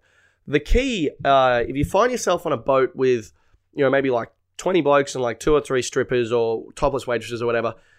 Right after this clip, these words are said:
this is the key. And this is words to live by. The key to a good time for everyone is high rotation, okay? If you're chatting to the stripper for a bit and, and, you know, you're having a laugh,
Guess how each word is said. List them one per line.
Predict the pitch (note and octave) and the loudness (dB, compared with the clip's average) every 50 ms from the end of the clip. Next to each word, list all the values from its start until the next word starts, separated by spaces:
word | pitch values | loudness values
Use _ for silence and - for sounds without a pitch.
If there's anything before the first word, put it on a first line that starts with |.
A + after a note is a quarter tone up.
| _ _ _ | _ _ _
this | - F#3+ G3+ - | 2 2 2 2
is | G3+ F#3+ D3+ | -2 -4 -2
the | D#3+ D3+ | -4 -4
key. | - - B2+ A2+ - - _ _ _ _ _ _ _ _ _ _ _ _ - | -2 -2 -2 -4 -4 -8 _ _ _ _ _ _ _ _ _ _ _ _ -2
And | C3 C#3+ | 0 0
this | D#3+ D#3+ F3 | 2 4 2
is | D3 B2 A2+ | 2 2 2
words | B2 D3 E3 F3+ E3+ - | 4 4 4 4 4 0
to | - D3+ | -2 -2
live | C#3 B2 A#2 - B2 | -2 -2 -2 -2 -4
by. | A2+ G2+ E2+ - - - - _ _ _ _ _ _ _ _ _ _ _ _ _ _ _ _ _ | -6 -6 -6 -10 -16 -20 -20 _ _ _ _ _ _ _ _ _ _ _ _ _ _ _ _ _
The | - D3 | -4 -4
key | - - - G#3+ A#3+ B3+ - | -4 2 2 2 2 2 -4
to | - F#3+ D3+ | -2 -2 -2
a | |
good | B2+ - G#3+ A3+ A3+ | 0 0 -2 -2 -2
time | - - E3 D#3+ D#3+ D#3+ D#3+ | -4 -4 0 2 2 2 0
for | - D3 C#3 | 0 0 0
everyone | C3+ C3 C#3+ C#3+ C#3 C#3 C#3 C#3+ - | 2 2 2 2 2 2 0 -2 -4
is | C#3 C3 A2 | -4 -6 -6
high | - - D3+ D#3+ E3+ F3 F3 F3 F3 F3 D#3+ | -4 -2 2 4 4 4 4 4 2 0 -2
rotation, | - C#3 C#3+ C#3+ C#3 C#3 - C3 B2 A#2+ A2+ - A#2 A2+ - - _ _ | -2 0 0 0 0 0 0 -2 -2 -2 -2 -6 -10 -12 -14 -14 _ _
okay? | - B2 A#2 - - C3 C#3+ E3 F3 - - - - _ _ _ | -6 -6 -4 0 0 0 0 0 -2 -8 -18 -20 -20 _ _ _
If | - C3+ | -2 -2
you're | D#3 D3+ | -2 0
chatting | - G3+ G#3 A#3+ B3 B3 | 2 4 4 4 2 2
to | B3 A3+ | 0 0
the | G#3 | 0
stripper | - - F3+ E3 D#3 D3+ | 0 0 0 0 0 0
for | - D#3 | 2 2
a | C#3 | 2
bit | C3 C3 C#3 - - - - _ _ _ _ _ | 2 2 0 0 -4 -10 -20 _ _ _ _ _
and, | - C#3 C#3 C#3 - | -6 -6 -6 -4 -2
and, | C#3 C3 C#3 | -2 0 0
you | C#3+ | 2
know, | C3+ B2+ | 2 2
you're | B2+ B2+ | 2 2
having | D3+ F3+ F#3+ G3 | 2 2 2 2
a | E3 | 2
laugh, | D3 C#3 C3+ C3+ C3+ C#3+ - - | 4 4 4 4 2 0 -2 -8